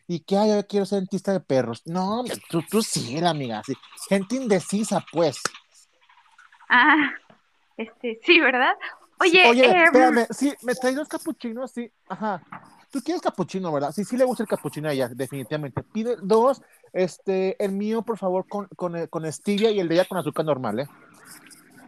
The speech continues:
Speaker 2: Ah.
Speaker 1: Sí, amiga, ¿qué me
Speaker 2: Oye,
Speaker 1: ibas a
Speaker 2: amiga,
Speaker 1: decir?
Speaker 2: ay, es que eso te iba a decir del café, ya había pedido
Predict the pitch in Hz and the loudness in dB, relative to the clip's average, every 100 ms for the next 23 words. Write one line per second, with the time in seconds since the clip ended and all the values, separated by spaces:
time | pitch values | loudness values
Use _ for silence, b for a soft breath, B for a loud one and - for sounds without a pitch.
0 | _ - - _ _ - 247 233 233 - | _ -20 -20 _ _ 2 4 4 2 0
1 | 208 180 175 - 208 311 349 330 330 202 | 0 2 0 2 2 6 6 6 4 2
2 | 233 226 - - - - 349 392 392 403 | -2 -6 -20 -20 -10 -2 0 0 -2 -6
3 | - 415 - 302 294 381 330 311 302 285 | -4 -2 0 -2 -4 -4 0 0 0 0
4 | 247 262 233 - 311 285 311 294 302 285 | 0 2 0 2 2 6 8 8 6 6
5 | 277 277 269 233 | 6 6 8 8